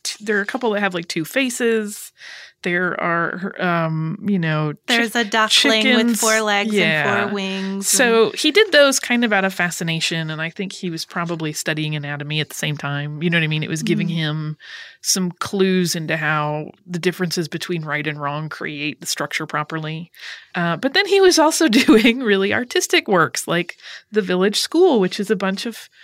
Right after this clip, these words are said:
Speaker 1: tiny bunnies with little chalkboards, and they have little desks.
Speaker 2: Learning
Speaker 1: And
Speaker 2: their
Speaker 1: he would
Speaker 2: lessons.
Speaker 1: craft all of their accessories as well. So their tiny little lesson books, all of that was handmade.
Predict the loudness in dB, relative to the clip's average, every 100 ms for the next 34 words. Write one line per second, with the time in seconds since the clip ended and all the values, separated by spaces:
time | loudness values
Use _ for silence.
0 | -20 _ -6 -4 -2 -2 -2 0 0 0
1 | 0 -2 -2 -4 -2 0 -2 0 2 2
2 | 4 6 8 8 6 0 0 0 0 0
3 | -2 -4 -4 -4 -2 -2 -2 0 0 0
4 | -2 -8 -6 -4 -2 0 2 4 4 4
5 | 2 2 4 4 0 2 2 2 2 2
6 | 2 2 0 0 0 0 -2 -2 -4 -2
7 | -2 0 -2 -2 -4 0 -2 -2 -6 -16
8 | -20 -20 -8 -2 0 2 0 2 2 0
9 | 0 -4 0 0 -2 -4 -8 -4 -2 -2
10 | -2 -4 -4 -6 -4 -2 -2 -2 -2 -4
11 | -6 -6 -8